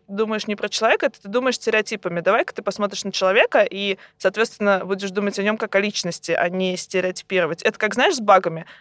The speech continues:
Но вот чтобы тебе пофиксить какой-то баг, ну, с-, вообще фикс какого-то бага, это изменение, тебе нужно сначала заметить, а потом тебе его нужно пофиксить, ну, то есть исправить.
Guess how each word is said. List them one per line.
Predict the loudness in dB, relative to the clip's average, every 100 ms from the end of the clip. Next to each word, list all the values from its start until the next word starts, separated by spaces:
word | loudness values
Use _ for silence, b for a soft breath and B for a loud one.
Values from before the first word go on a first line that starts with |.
| B
Но | 0
вот | 0
чтобы | 2 2 4 4 4 B
тебе | -10 -4 2 2
пофиксить | 2 -2 -6 -4
какой-то | -4 0 0 4
баг, | 4 4 0 -16 _
ну, | 0 0
с-, | 0 -4
вообще | 2 4 4
фикс | 0 -2 -6 -4
какого-то | 0 0 2
бага, | 4 4 6 8 6 4 _
это | -2 2 2 0 -6
изменение, | -6 -2 -2 0 2 2 4 4 2 B
тебе | 0 4 6
нужно | 4 2
сначала | 0 0 4 4
заметить, | 4 0 0 -2 -8 -14 b
а | 0
потом | 2 2
тебе | 0 4 4
его | 6
нужно | 2 0 2 2 0 -6 _
пофиксить, | 2 2 -2 -8 -4
ну, | 0 2
то | 0
есть | -2
исправить. | -4 0 2 0